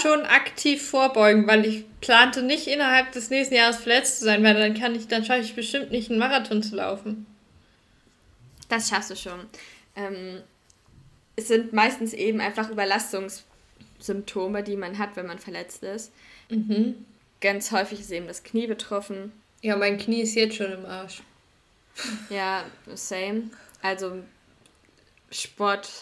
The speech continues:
Speaker 2: ist, ja, nicht immer gut. Ähm, weniger populär sind eben auch Verletzungen von der Oberschenkelmuskulatur oder Schienbein, Wade. Ähm, aber auch Sprunggelenk und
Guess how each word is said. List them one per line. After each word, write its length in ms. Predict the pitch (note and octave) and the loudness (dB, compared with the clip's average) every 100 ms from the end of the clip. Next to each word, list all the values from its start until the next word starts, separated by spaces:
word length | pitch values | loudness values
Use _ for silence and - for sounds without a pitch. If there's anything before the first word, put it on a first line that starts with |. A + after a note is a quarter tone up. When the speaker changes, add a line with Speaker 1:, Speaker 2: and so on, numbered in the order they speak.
| - | -16
Speaker 2:
ist, 580 | - - - - - - _ - - - _ _ | -16 -12 -12 -12 -14 -20 _ -20 -20 -20 _ _
ja, 340 | F#3+ F#3+ D3 - - - - - | -4 -4 -4 -10 -20 -20 -18 0
nicht 220 | A3 A3 | 0 2
immer 260 | G#3+ A3+ A#3+ | 2 0 0
gut. 440 | C#4+ F4 - - - | -2 -2 -4 -10 -4
Ähm, 520 | G#3+ G#3 G#3 G3+ F3+ _ _ _ | -2 -2 -4 -6 -12 _ _ _
weniger 380 | F#3+ G#3 G#3 G#3 | -4 -2 0 0
populär 400 | G#3 A3+ G#3+ G#3 | -2 -2 0 0
sind 180 | G#3 G#3 | 0 -4
eben 140 | F3+ F3+ | -4 -6
auch 200 | F#3+ - _ _ | -8 -12 _ _
Verletzungen 640 | - G3 G3 - G3 F#3+ F#3+ | -6 -4 -4 -6 -6 -6 -8
von 240 | F#3+ F3+ | -10 -8
der 160 | F3 G3+ | -8 -4
Oberschenkelmuskulatur 1300 | G#3 G#3 G#3 G#3 G3 G3+ G3+ F3+ - G3 F#3 F3+ D3+ | -4 -4 -6 -6 -6 -8 -8 -8 -6 -6 -4 -4 -6
oder 140 | E3 | -8
Schienbein, 540 | E3+ G#3 G3+ F3+ F3 F3 | -8 -8 -8 -8 -8 -6
Wade. 360 | E3 E3+ F3 - - - - - _ - | -6 -6 -8 -12 -20 -20 -20 -20 _ -8
Ähm, 480 | F#3+ F3+ F3 E3+ D#3+ | -6 -4 -6 -10 -6
aber 280 | - F#3+ C3 | -2 0 2
auch 140 | F#3+ - | 0 -4
Sprunggelenk 840 | - - G#3+ G#3 G3+ G3 G3+ - | -10 -2 0 2 0 -2 -6 -8
und 520 | F3+ F#3 F#3 - | -8 -8 -10 -14